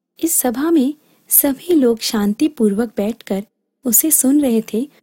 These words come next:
परंतु उनके बीच बैठा एक आदमी बार-बार बीच में उनको टोक रहा था।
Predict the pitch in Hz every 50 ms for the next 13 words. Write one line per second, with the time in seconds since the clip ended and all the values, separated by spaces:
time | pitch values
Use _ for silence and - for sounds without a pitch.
0 | _ _ _ _ _ - 285 285 311 330 359 359 381 381 330 262 240 247 262 -
1 | - 370 302 311 311 302 - - - 214 208 208 - - 294 285 269 - - 185
2 | 180 180 180 247 269 226 214 220 _ _ _ _ _ _ _ _ _ _ - 233
3 | 214 285 302 339 381 349 269 262 294 339 381 339 262 247 269 269 254 - - 262
4 | 262 247 240 233 226 - 262 254 - 294 277 226 - 202 180 151 156 151 - -
5 | - 156 160